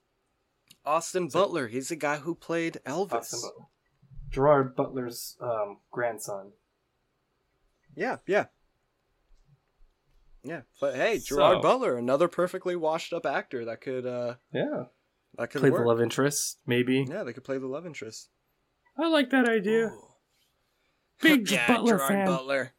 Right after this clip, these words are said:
Speaker 1: Oh, I
Speaker 2: Big
Speaker 1: love, I'm a
Speaker 2: Butler fan.
Speaker 1: big Butler fan. Big butthead over here.
Speaker 2: Yeah.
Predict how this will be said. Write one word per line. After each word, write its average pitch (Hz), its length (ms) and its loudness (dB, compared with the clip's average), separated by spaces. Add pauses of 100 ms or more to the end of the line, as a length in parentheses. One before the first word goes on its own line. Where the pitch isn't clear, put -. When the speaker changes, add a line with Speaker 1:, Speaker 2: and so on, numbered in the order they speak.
(220)
Speaker 1:
Oh, - 160 0
I 254 200 0
Speaker 2:
Big 302 200 8
Speaker 1:
love, 277 220 8
I'm 214 60 4
a 220 140 4
Speaker 2:
Butler 190 100 0
fan. 147 100 -2
Speaker 1:
big 135 500 0
Butler 131 380 -2
fan. 117 360 -4
Big 135 340 -4
butthead 127 460 0
over 120 240 -2
here. 117 360 -4 (380)
Speaker 2:
Yeah. - 60 -10